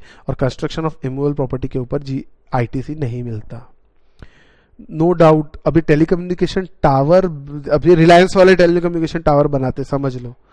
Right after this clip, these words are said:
तो क्या telecommunication tower बनाना उनका business है कि mobile service provide करना उनका business है? Sir, mobile service, telecommunication service provide करना business है, Telecommunication tower का business नहीं, same line business मत बोल देना।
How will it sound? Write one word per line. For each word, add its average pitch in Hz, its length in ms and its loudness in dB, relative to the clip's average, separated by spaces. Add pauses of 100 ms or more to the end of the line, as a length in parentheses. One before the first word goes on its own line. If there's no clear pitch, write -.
(480)
तो 165 40 -2
क्या 175 120 0 (120)
telecommunication 180 760 0
tower 147 260 4
बनाना 185 280 0
उनका 190 220 -2
business 180 400 -4
है 233 60 0
कि 247 100 -8
mobile 185 280 2
service 180 340 -2
provide 175 260 0
करना 165 220 -2
उनका 151 180 -4
business 135 360 -6
है? 139 60 -8
Sir, 185 220 -2
mobile 165 300 -2
service, 175 340 -4 (380)
telecommunication 170 560 -4
service 156 360 -4
provide 147 280 2
करना 143 240 -4
business 127 380 -8
है, 127 80 -12 (360)
Telecommunication 165 640 -2 (120)
tower 147 280 2
का 185 120 0
business 175 380 -6
नहीं, 170 80 -4
same 160 280 -2
line 170 200 2
business 175 320 -8
मत 185 80 -6
बोल 156 240 -8
देना। 123 220 -12